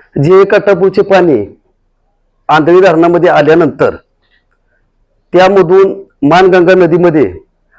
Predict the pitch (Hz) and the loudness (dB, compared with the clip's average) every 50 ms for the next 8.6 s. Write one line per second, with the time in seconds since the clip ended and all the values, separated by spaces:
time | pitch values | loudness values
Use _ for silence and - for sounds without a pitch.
0 | _ _ - 147 139 175 185 190 185 185 190 190 185 190 - - 190 196 180 175 | _ _ -8 -4 0 2 2 2 2 0 0 -2 -2 -2 -8 -6 -4 -4 -2 -2
1 | 170 185 185 165 151 175 165 143 117 101 95 - _ _ _ _ _ _ _ _ | 0 0 0 0 2 0 0 0 -2 -4 -8 -16 _ _ _ _ _ _ _ _
2 | _ - 185 185 190 185 - - - - - 180 180 - 190 190 175 170 151 147 | _ 0 2 2 2 2 0 -4 -8 -4 -4 -2 0 0 0 0 2 0 0 0
3 | 156 180 185 202 196 185 185 185 180 175 156 156 - - - _ _ _ _ _ | 2 0 2 2 2 2 2 2 2 0 0 -2 -4 -6 -12 _ _ _ _ _
4 | _ - 131 151 175 185 180 - 170 - - 196 190 190 180 170 151 185 185 180 | _ -6 -2 0 0 0 0 -2 -4 -2 -2 -2 0 0 0 0 0 0 0 0
5 | 180 180 185 156 127 113 110 - _ _ _ _ - 139 151 165 175 185 175 180 | -2 -2 -2 -4 -4 -4 -8 -12 _ _ _ _ -6 -2 0 0 0 0 0 0
6 | 185 175 170 170 156 185 151 170 185 156 170 175 175 175 170 - 180 175 151 - | -2 0 0 0 -2 -2 -2 -2 -2 0 0 0 0 0 0 0 -2 -2 -2 -4
7 | - - - _ _ _ _ _ _ _ - - 170 185 175 160 208 196 185 175 | -8 -18 -20 _ _ _ _ _ _ _ -6 -4 -2 -2 0 0 0 0 2 2
8 | 190 185 - 202 190 180 175 165 147 127 113 | 2 0 2 0 0 0 0 0 0 -2 -2